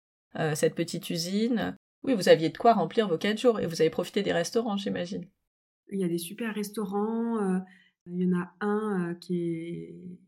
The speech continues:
Speaker 2: qui est pas le plus t-, enfin, ouais, non, qui est pas le plus touristique, où on mange de la, enfin, c'est spécialité de fruits de mer. Et, euh, on mange, on a mangé de la langouste pour, euh, dix euros, je pense. Et il y a une super pizzeria. Alors, euh, quand je dis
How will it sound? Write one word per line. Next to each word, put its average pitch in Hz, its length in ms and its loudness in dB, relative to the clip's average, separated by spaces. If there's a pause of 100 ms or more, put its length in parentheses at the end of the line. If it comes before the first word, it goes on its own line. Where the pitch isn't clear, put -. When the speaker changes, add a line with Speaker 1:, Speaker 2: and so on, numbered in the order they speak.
(160)
Speaker 2:
qui - 120 -8
est 185 60 -8
pas 214 120 -6
le 214 100 -6
plus 208 240 -14
t-, - 80 -20 (100)
enfin, 170 240 -6 (200)
ouais, 190 140 -2
non, 208 140 0
qui 208 120 -6
est - 20 -8
pas 214 80 -6
le 220 60 -6
plus - 120 -18
touristique, 220 680 -10 (340)
où 196 120 0
on 190 60 4
mange 196 300 0
de 196 200 0
la, 175 640 -2 (120)
enfin, 190 180 -8
c'est 185 220 -6
spécialité 196 540 -6
de 196 60 -10
fruits - 240 -8
de 208 60 2
mer. 220 400 2 (400)
Et, 175 300 -2
euh, 165 440 -4
on 175 60 -4
mange, 180 420 0
on 185 200 0
a 170 60 -4
mangé 170 320 -4
de 175 80 -10
la 165 120 -10
langouste 170 720 -8 (120)
pour, 165 160 -14
euh, 175 40 -12 (580)
dix 180 280 -8
euros, 175 240 -8
je - 180 -18
pense. 190 240 -14 (440)
Et 180 180 2
il 170 60 0
y 185 40 -2
a 180 40 2
une 175 100 4
super 196 400 -6
pizzeria. 208 540 0
Alors, 196 380 0
euh, 190 100 0
quand 185 140 -10
je 190 40 -6
dis 190 100 -14